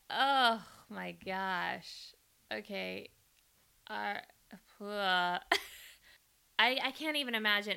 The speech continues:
ever pushing Ted Cruz's name in a, in a ballot box. Ever, ever, ever, ever. But Sarah Palin is, like, you know,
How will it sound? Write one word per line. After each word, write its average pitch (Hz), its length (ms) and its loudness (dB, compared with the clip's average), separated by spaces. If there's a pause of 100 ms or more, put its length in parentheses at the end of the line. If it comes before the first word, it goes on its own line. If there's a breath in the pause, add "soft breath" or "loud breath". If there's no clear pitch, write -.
ever 185 200 -2
pushing 185 480 -12
Ted 180 240 -8
Cruz's 175 380 -12
name 165 280 -10
in 165 200 -10
a, 165 300 -12
in 170 120 -12
a 165 80 -12 (140)
ballot 170 340 -6
box. - 260 -10
Ever, 190 540 2 (100)
ever, 202 320 4
ever, 180 560 0
ever. 185 340 -2
But 185 140 -6
Sarah 208 280 0
Palin 208 400 -2
is, 175 200 -4
like, 165 440 -2 (1400 soft breath)
you 196 180 -8
know, 180 400 -6